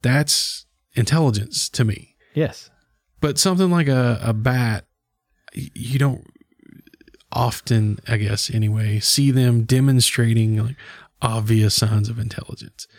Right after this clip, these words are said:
Speaker 1: So if you're gonna be a bat, how do you, you just become a stimulus response machine. You're not, you don't think.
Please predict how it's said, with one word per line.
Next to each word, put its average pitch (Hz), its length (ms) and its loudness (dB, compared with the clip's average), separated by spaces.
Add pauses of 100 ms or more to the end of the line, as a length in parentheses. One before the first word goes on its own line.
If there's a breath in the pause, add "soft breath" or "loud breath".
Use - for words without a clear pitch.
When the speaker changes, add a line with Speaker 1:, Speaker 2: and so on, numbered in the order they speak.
(440 loud breath)
Speaker 1:
So 127 480 0 (680 loud breath)
if - 160 -4
you're 147 120 4
gonna 165 160 2
be 175 580 2
a 135 120 0
bat, 123 680 0 (1080)
how 151 340 0
do 156 80 0
you, 139 480 0 (1600)
you 147 420 0
just 147 220 2
become 143 340 2
a 127 80 4
stimulus 139 680 2
response - 760 -2
machine. 110 600 -2 (500 loud breath)
You're 127 140 4
not, 131 460 2 (1200 loud breath)
you 135 140 2
don't 147 160 0
think. 135 680 0